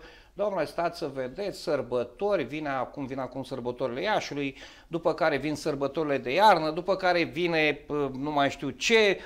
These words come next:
opt martie și ne trezim la anul, nu? Fără drumuri proiectate. Spuneți-mi și mie,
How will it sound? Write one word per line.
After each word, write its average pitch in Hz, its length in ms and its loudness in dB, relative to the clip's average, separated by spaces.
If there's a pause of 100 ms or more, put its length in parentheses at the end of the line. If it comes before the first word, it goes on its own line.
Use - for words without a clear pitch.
(100)
opt 190 260 4
martie 208 460 6
și 175 180 -4
ne 202 100 -2
trezim 196 400 -2
la 165 280 8
anul, 139 400 2 (200)
nu? 220 320 0 (480)
Fără 214 340 2
drumuri 202 280 -2
proiectate. 180 400 0
Spuneți-mi 233 380 -4
și - 160 -8
mie, 196 220 -2